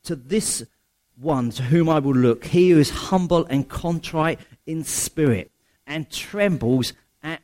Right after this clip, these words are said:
my word." I think that when we have this, these two men that come into this holy place to do this holy thing, to pray, there's two totally different attitudes going on.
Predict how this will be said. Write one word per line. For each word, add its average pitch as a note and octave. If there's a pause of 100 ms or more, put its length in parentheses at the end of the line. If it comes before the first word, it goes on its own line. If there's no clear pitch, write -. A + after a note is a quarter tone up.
my C#3+
word." B2 (600)
I G#3
think E3+
that D#3 (140)
when D3+
we D3+
have G#3+
this, F#3 (180)
these D3
two A3
men F#3 (160)
that C#3+
come F#3+
into F3
this D3+
holy G3+
place F3+
to C#3+
do D#3
this C3+ (160)
holy A3
thing, G3
to E3+
pray, D3+ (180)
there's C3+
two F#3+
totally E3
different D3
attitudes B2
going A2
on. F2